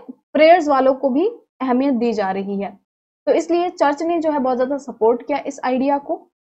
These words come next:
और उन्होंने क्या किया, जो warrior group था उसको patronage दी, ताकि वो जो idea of peace of God है उसको अलग-अलग जगह पे फैला सकें और जो Muslims ने Jerusalem पे कब्जा किया हुआ है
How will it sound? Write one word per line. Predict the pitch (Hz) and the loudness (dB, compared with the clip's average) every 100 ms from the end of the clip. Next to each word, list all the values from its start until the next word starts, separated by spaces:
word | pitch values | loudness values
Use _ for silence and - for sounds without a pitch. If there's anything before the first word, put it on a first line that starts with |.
| 247 | -4
और | 277 | 0
उन्होंने | 302 349 415 392 | 2 2 2 0
क्या | 370 | -2
किया, | 370 339 | 2 2
जो | 339 359 | 2 2
warrior | 262 254 311 330 | 2 4 2 2
group | 262 277 320 | 0 -2 -2
था | |
उसको | 277 294 | -2 -2
patronage | 320 247 226 226 254 277 285 220 | -2 0 0 2 2 2 0 -2
दी, | 196 190 - _ _ _ | -8 -12 -12 _ _ _
ताकि | 294 330 330 285 349 | 4 4 2 -2 0
वो | 311 311 | 0 2
जो | 339 | 2
idea | 262 247 294 | 2 2 2
of | 311 - | 0 -2
peace | 254 254 285 | -2 -2 -4
of | 240 208 | -2 0
God | 208 254 | 2 2
है | 254 214 | 0 -4
उसको | 240 240 - 269 | -4 -6 -8 -6
अलग-अलग | 262 240 226 254 240 | 0 2 2 0 0
जगह | 226 233 | 0 0
पे | 247 | -2
फैला | 240 208 196 247 | -2 -2 0 -2
सकें | 240 202 247 | -4 -6 -8
और | 339 226 226 220 226 220 | -2 2 2 2 2 0
जो | 254 | 0
Muslims | 247 254 302 320 320 | -2 -4 -4 -2 0
ने | 320 | 0
Jerusalem | 247 240 262 262 247 247 | 2 2 0 -4 -4 -4
पे | 262 | -4
कब्जा | 254 202 226 | -2 -2 -2
किया | 240 240 | -2 -2
हुआ | 214 208 208 | -2 -4 -4
है | 214 | -8